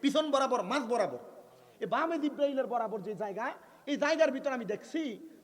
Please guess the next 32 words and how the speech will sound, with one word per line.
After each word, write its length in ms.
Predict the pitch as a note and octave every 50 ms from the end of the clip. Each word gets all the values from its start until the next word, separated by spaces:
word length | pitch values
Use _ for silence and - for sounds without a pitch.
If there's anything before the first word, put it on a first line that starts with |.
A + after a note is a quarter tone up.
| - A#3+
মদিনা 260 | D#4 D4+ D4+ C#4 B3
শরীফের 360 | - B3 C4 B3 G#3+ B3 G3+
ছোট 280 | - - C4 C#4+ A#3 G3
ছোট, 120 | A#3 A3
ছোট 260 | G3+ F#3+ G3+ G#3+ F#3+
ছোট 120 | G3 F#3+ F#3+
বাচ্চারা 520 | E3+ F#3 F#3 - - E3+ D#3 D#3+ C#3 - - - - - - - _ _
পড়তেছে। 440 | - D#3 - - - B2+ - - - - - _ _ _ _ _ _ _ _
তো 60 | -
আমি 100 | G3 G3+
দেখলাম 300 | F#3 G3 F#3 - G3 F#3+
তার 140 | - - F3
শিক্ষক 380 | - - - F#3+ - - F#3+ F#3 -
তারা 140 | F3+ E3+ E3
পড়াইতেছে, 520 | D#3+ D#3 E3 E3+ F#3+ F#3 G#3 F#3+ - B3 - - - - - - -
সে 120 | - G3 F#3 -
কতক্ষণ 720 | G3 G3 F#3+ F#3+ - F3+ G3+ G#3 G#3 G3+ G3 G3 G3 F3+
বইসা 220 | D3+ E3 D3+ F3+
বইসা 180 | E3 E3 E3 E3
কোরআন 260 | - D#3+ D#3+ D#3 D3+ -
পড়তেছে। 400 | B2+ - - C3+ - - A#2 G2 - - _ _ _ -
আবার 160 | E3 G#3 F#3
দেখলাম 280 | F#3 F#3 - F3+ F3+ - -
কোরআন 200 | G3 F#3+ F3 -
শরীফটা 360 | - E3+ F3+ - F3+ E3+ D3+
সে 160 | - - D#3+
তার 160 | - E3 D3
বুকের 260 | C#3+ E3 - - D#3
উপরে 200 | D3+ C3 C#3+ C#3
এমনি 160 | C3+ C3+ C#3 C#3
লইয়া 280 | D3+ D#3 D#3 C3+ A#2 - - - - - -
শুইয়া 420 | - - F3+ F#3+ G3 A3 G3+ E3